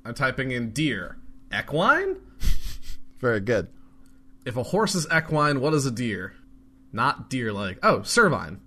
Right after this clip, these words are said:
Speaker 2: Oh, they're cervine.
Speaker 1: So
Speaker 2: Cool. Yes. So, oh, s-, cervine,
Speaker 1: That makes
Speaker 2: cervine.
Speaker 1: sense then.
Speaker 2: There we go. That makes very,
Speaker 1: Yeah,
Speaker 2: perfect
Speaker 1: all right.
Speaker 2: sense.
Speaker 1: Yeah, it's, it seems like it's, it's, uh, it's got big, like, uh, Redwall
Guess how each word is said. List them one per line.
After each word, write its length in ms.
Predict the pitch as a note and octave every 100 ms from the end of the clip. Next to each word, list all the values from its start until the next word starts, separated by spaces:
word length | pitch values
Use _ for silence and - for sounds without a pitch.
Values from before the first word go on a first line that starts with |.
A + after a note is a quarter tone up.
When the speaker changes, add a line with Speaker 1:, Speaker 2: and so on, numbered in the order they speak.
| D3
Speaker 2:
Oh, 160 | F3
they're 80 | C3+
cervine. 500 | - C#3 A#2+ A2 G#2+
Speaker 1:
So 100 | G2+
Speaker 2:
Cool. 120 | - - - -
Yes. 220 | A#2+ -
So, 300 | - - B2+
oh, 180 | F3 F#3+
s-, 240 | B2 - A2
cervine, 260 | - A2
Speaker 1:
That 40 | -
makes 100 | -
Speaker 2:
cervine. 140 | A2 -
Speaker 1:
sense 80 | F2+
then. 80 |
Speaker 2:
There 100 | G#2 G2
we 40 |
go. 100 | E2
That 120 | F#2+
makes 160 | F2 G#2
very, 120 | B2+ B2+ B2+
Speaker 1:
Yeah, 60 | A#2+
Speaker 2:
perfect 240 | C3 B2
Speaker 1:
all 60 | A#2+
right. 80 | G#2+
Speaker 2:
sense. 160 | F#2 - - - - - -
Speaker 1:
Yeah, 220 | F3+ C#3+ D3
it's, 220 | D#3+ -
it 160 | G3 E3+
seems 260 | G#3 B3
like 180 | A#3 G3+
it's, 180 | F#3+ -
it's, 280 | E3 D#3+ - D#3
uh, 160 | C#3+ C#3
it's 140 | -
got 320 | D#3+ D3 C#3
big, 220 | D3 C#3+
like, 300 | C3+ C3 B2+ -
uh, 220 | A#2+ A2+
Redwall 640 | G#2+ A#2+ A2 G2+ F#2+ F#2